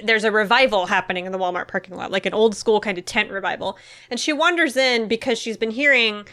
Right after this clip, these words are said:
about these tent revivals that are targeting Métis people, like her specific indigenous community.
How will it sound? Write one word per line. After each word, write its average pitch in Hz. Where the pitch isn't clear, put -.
about 233
these 233
tent 240
revivals 202
that 208
are 196
targeting 226
Métis 202
people, 320
like 226
her 196
specific -
indigenous 185
community. 208